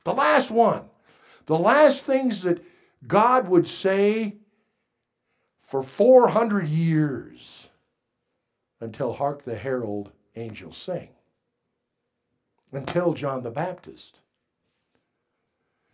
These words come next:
This book are God's last words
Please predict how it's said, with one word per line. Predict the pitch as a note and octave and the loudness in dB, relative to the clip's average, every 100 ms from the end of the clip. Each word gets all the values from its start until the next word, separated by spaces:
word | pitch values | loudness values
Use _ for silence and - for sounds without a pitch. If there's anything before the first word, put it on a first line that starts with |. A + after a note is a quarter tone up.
| _ _ _ _ | _ _ _ _
This | B2+ F#3+ E4+ D#4+ | -2 4 4 4
book | D#3 G#3 A3 B3+ - - - _ _ _ _ _ _ _ _ _ _ | 4 8 10 8 4 -12 -18 _ _ _ _ _ _ _ _ _ _
are | - F#3 | 2 2
God's | F3+ G#3+ G#3+ E3 | 8 8 8 4
last | F#3 B3+ D4+ D4+ - | 4 8 10 8 6
words | A#3 D#4+ E4+ C#4 A3+ A3+ F3 - - | 4 8 8 8 8 4 -2 -12 -16